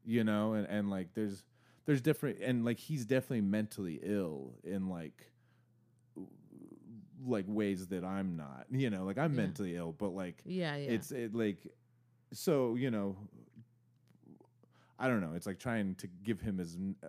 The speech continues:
Speaker 1: as much grace as he deserves, but also it's just like, yeah, fuck that guy. <laughs>
Speaker 2: It is weird to get to that point where you're, me and my sister have a lot of issues because she blames my mom for being,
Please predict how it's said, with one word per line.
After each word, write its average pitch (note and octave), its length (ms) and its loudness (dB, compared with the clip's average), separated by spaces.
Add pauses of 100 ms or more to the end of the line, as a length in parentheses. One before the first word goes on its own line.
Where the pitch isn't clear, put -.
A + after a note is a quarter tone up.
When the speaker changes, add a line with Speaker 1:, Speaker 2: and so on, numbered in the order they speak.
(240)
Speaker 1:
as A2 160 0
much G#2+ 280 0
grace F#2 340 -2
as F2+ 100 -6
he F#2 120 -6
deserves, D#2+ 480 -6
but F#2 120 -8
also F2+ 280 -6
it's D#2 100 -12
just - 160 -12
like, F#2+ 160 -8
yeah, C#3 180 -4
fuck - 280 -10
that E2 180 -8
guy. - 200 -16 (420)
<laughs> C3 420 2
Speaker 2:
It B3+ 160 0
is C4+ 240 -2
weird A3+ 240 0
to G3 80 -2
get F3 340 -4
to F3+ 100 -6
that E3 220 -4
point E3 460 -2
where E3+ 120 -2
you're, D#3+ 260 -2
me F#3+ 140 0
and F#3+ 100 0
my F3+ 80 2
sister E3+ 240 -8
have E3+ 100 -2
a D#3+ 60 -6
lot D#3 160 -4
of D3 140 -6
issues D3+ 280 -6
because D#3 240 -6
she - 120 -10
blames C#3+ 400 -4
my D3 140 -4
mom C#3 600 -6 (500)
for F3 160 -4
being, C#3+ 640 -4